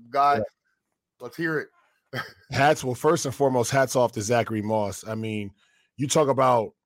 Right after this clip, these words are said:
Speaker 2: you know, uh, understanding the task at hand and understanding the situation that's unfolding right in front of you, and you being, you know, the player that you know that you are and going in there and taking care of business, saying, "I don't care about any of that.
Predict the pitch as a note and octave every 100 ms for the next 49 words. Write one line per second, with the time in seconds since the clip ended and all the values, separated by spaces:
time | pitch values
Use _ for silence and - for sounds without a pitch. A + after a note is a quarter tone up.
0 | _ _ _ _ B2+ B2+ B2 A#2 A2 G#2+
1 | A#2 A2 G#2 C3 C#3 C3 - C#3+ C3 B2
2 | G#2+ C3+ C3 - A#2+ A2 B2+ B2+ A#2+ A#2
3 | C3 C3 - C3 A#2+ - B2+ A#2+ B2+ C3
4 | C3 A#2 A2+ A2+ G#2 C3 B2+ A#2+ A2+ B2+
5 | A2+ - C3 A#2+ A2+ A2 G#2+ _ _ _
6 | - A2+ A2 A2+ C3+ C3+ B2+ A2 G2 C3
7 | C3 B2 A2+ G2+ B2+ A#2+ A2 - C#3 B2+
8 | A#2+ - B2+ B2+ A#2+ G#2 A2+ B2 B2 A#2
9 | A#2+ B2 A#2+ A#2+ A2+ A2+ A2+ A#2 B2+ A#2
10 | G2+ A#2+ A2+ - A2+ A#2 A2+ - A#2+ A2
11 | A2+ A2 A2 A2 A2 A2